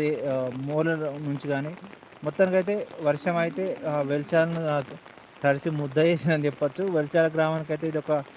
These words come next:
ఎఫెక్టివ్గా, ఆ, భావించవచ్చు. కొన్ని చెరువు కింది ప్రాంత-, మనకు చెరువు కింద ఉన్న ప్రాంతాల్లో చూసుకుంటే కొన్ని లేట్ నాట్లు అయినాయి, కొన్ని ముందు అయినాయి. అంటే ఎవరైతే కరెంటు పొలాలు ఉన్నారో వాళ్ళు తొందరగా వేసుకున్నారు, ఆ, వాళ్ళకు పొలాలు కోతకు వచ్చినాయి.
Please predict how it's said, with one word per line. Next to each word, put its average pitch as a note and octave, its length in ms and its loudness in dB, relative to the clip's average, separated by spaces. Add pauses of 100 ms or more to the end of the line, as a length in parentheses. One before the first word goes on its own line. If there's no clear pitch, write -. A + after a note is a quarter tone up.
(320)
ఎఫెక్టివ్గా, D#3+ 840 2 (100)
ఆ, C#3+ 500 -4
భావించవచ్చు. D3+ 640 0 (920)
కొన్ని F3+ 340 2
చెరువు F3+ 300 2
కింది G3 220 0
ప్రాంత-, F3 640 2
మనకు D#3 300 -2 (140)
చెరువు F3 160 4
కింద F#3 260 -4
ఉన్న F3 760 0
ప్రాంతాల్లో E3 460 2
చూసుకుంటే E3+ 420 -6 (400)
కొన్ని E3 200 4
లేట్ D#3+ 340 2
నాట్లు F3 280 2
అయినాయి, F3+ 200 2
కొన్ని F3 240 0
ముందు D#3+ 280 2
అయినాయి. C3 240 4
అంటే C#3 220 0
ఎవరైతే F3 360 4
కరెంటు E3 300 0
పొలాలు E3 320 0
ఉన్నారో D#3+ 220 -2
వాళ్ళు D#3 240 -2
తొందరగా D#3 300 2
వేసుకున్నారు, D#3+ 380 -2 (480)
ఆ, D3 140 2
వాళ్ళకు D#3+ 420 2 (100)
పొలాలు E3 220 4
కోతకు D#3+ 340 2
వచ్చినాయి. C3+ 300 -2